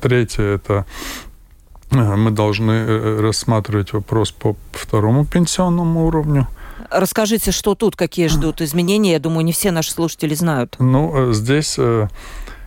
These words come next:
Speaker 1: э, у нас есть, э, шесть или семь, э, фондов. То есть банки этим, э, якобы не занимаются. Это можно
Speaker 2: Да.
Speaker 1: в кавычках поставить. Э,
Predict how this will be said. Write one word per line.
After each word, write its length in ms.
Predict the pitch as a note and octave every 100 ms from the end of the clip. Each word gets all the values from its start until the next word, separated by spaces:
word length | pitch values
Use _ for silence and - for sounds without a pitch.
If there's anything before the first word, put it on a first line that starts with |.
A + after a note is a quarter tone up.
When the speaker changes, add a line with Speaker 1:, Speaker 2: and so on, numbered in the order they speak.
| - - -
Speaker 1:
э, 380 | G#2+ G#2 G#2 G#2+ -
у 20 |
нас 240 | B2 D#3+ C3
есть, 260 | B2 - -
э, 260 | G#2+ G#2+ G2 - - - - - - - - - - - - - - -
шесть 680 | - D#3 E3+ - - - -
или 200 | A2+ G#2
семь, 420 | - - E3 D#3 B2+
э, 480 | A2+ G#2+ G#2+ A2 G2+
фондов. 500 | D#3+ F#3+ F#3+ - - - - -
То 120 | B2
есть 140 | A2+
банки 360 | A#2+ F3+ F#3+ D#3
этим, 400 | D3 C#3+ C3 B2
э, 340 | A#2 A#2 A#2+ A#2+
якобы 440 | C3+ D3 C#3 B2+
не 140 | B2 A#2+
занимаются. 760 | B2 B2+ B2+ G#2 F#2 - G#2
Это 160 | - A2+
можно 240 | A2 D3+
Speaker 2:
Да. 40 | C#3+
Speaker 1:
в 60 | -
кавычках 500 | B2 B2 - - -
поставить. 480 | A2 - G3+ F3 - - - - - A#2+
Э, 360 | A2 G#2+ G#2+